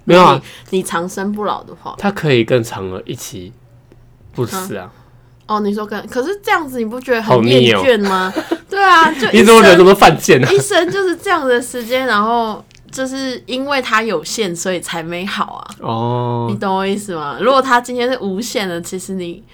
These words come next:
Speaker 2: 到后面其实会更想寻死吧，因为很多那种不是到后面都会觉得啊，
Speaker 1: 腻了啊。
Speaker 2: 与其长生不老，我不如就是赐我一个痛快吧，这样就是回归，
Speaker 1: 哇。
Speaker 2: 你知道，不管哪里，反正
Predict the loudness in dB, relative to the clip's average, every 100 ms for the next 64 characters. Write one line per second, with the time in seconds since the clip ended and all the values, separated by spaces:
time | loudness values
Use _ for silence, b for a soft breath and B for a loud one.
0 | b b b _ -2 0 -2 -2 -4 -4
1 | -8 -8 -8 -8 -6 -8 -8 -12 -12 -12
2 | -14 -14 -16 -14 -10 -6 -6 -6 -8 -8
3 | -8 -8 -10 -12 -12 -14 -8 -2 0 0
4 | -2 -4 -4 -4 -4 -6 -8 -10 0 0
5 | 0 -2 0 2 0 0 0 -2 -4 -4
6 | -4 -4 -4 -6 -6 -2 0 0 -2 -6
7 | -8 -8 -8 -8 -8 -8 -10 -12 -8 -6
8 | -8 -8 -8 -4 -4 -4 -4 -4 -4 -12
9 | -14 -14 -14 -16 -20 b b b -8 -6
10 | -2 -2 0 -2 -2 -2 -2 -2 -4 -6
11 | -12 -8 -6 -6 -10 -14 -20 -20 -20 -10
12 | -6 -6 -8 -10 -10 -10 -6 -4